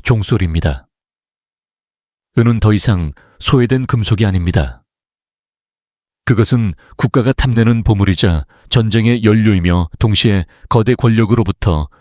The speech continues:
여러분을 지켜줄 마지막 보루입니다. 펜타곤이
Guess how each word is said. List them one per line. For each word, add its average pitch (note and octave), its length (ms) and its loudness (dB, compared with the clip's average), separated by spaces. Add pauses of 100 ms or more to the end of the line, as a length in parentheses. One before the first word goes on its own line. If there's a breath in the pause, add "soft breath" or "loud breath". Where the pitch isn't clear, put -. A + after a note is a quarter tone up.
(120 soft breath)
여러분을 A2+ 400 0
지켜줄 G#2+ 640 0
마지막 G#2+ 420 0
보루입니다. F2 680 -2 (220)
펜타곤이 G#2+ 640 2